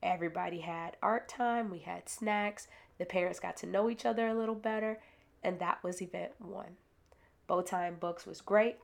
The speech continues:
I hired a photographer just because I'm a little extra, so we could have photos of them dressed up, and we could have photos together, and everyone could just kind of relax and not have to worry about bringing out their phones to take photos. We just chilled, and it was a great time.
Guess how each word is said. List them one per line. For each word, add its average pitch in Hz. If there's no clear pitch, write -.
I 170
hired 170
a 165
photographer 185
just 170
because 160
I'm 170
a 160
little 156
extra, 180
so -
we 285
could -
have 262
photos 202
of 175
them 180
dressed 226
up, 185
and 175
we 180
could -
have 185
photos 180
together, 196
and 180
everyone 214
could 202
just 185
kind 196
of 180
relax 180
and 180
not 175
have 175
to -
worry 170
about 175
bringing 175
out 170
their -
phones 226
to 220
take 208
photos. 190
We 190
just 175
chilled, 185
and 214
it 233
was 247
a 226
great 226
time. 202